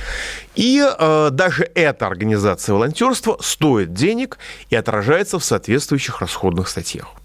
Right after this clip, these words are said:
Поэтому бюджет — это юридический документ, это закон,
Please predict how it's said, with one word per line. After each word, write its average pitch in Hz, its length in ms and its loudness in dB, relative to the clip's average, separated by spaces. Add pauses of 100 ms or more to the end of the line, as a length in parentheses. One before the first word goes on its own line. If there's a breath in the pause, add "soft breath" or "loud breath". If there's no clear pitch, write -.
(600 loud breath)
Поэтому 160 420 2
бюджет — 180 640 0 (580 loud breath)
это 226 420 2
юридический 175 880 0
документ, 107 520 0
это 135 200 0
закон, 110 560 -2